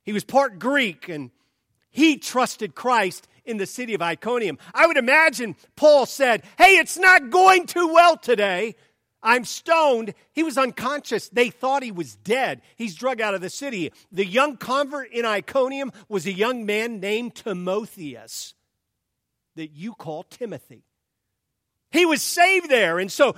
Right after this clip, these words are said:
sometimes we think, "Man, God's not at work here. Why this struggle? Why this trouble? Why this difficulty? And I don't have to put up with it all the time. It seems hard, the Christian life." Well, first of all, it's not hard compared to a lot of folks.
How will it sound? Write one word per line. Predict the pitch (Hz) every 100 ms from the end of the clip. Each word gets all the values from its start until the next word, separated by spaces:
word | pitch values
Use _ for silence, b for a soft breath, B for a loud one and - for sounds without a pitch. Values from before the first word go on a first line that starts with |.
| B
sometimes | - 349 330 302 320 233
we | 254
think, | 254 240
"Man, | 285 226 B 196
God's | 156 285 269 -
not | 269 254
at | 277
work | 359 359 -
here. | 262
Why | 202 240 269
this | 277
struggle? | - - 370 339 240
Why | 214 254
this | 277
trouble? | - 311 370 330
Why | 202 247
this | 285 -
difficulty? | - 381 285 254 285 - 208 B B B
And | 262
I | 330
don't | 370 370
have | 330
to | 269
put | - 359 381
up | 359
with | 285 254
it |
all | 247 240
the | 220
time. | 208 233 190 233 233
It | 311
seems | - 330 392 370 190
hard, | - 285 330 330 262 202
the | 247
Christian | - 330 302 - 233
life." | 214 247 214 135 _ _ _ _ _ _ _ _ _ _ _ _ _ _ _ _
Well, | 147
first | 247 240
of | 190
all, | 151
it's | 139
not | 165 202
hard | 113 143 131
compared | 147 151 147
to | 120
a |
lot | 110 135
of | 180
folks. | 107 101 _ _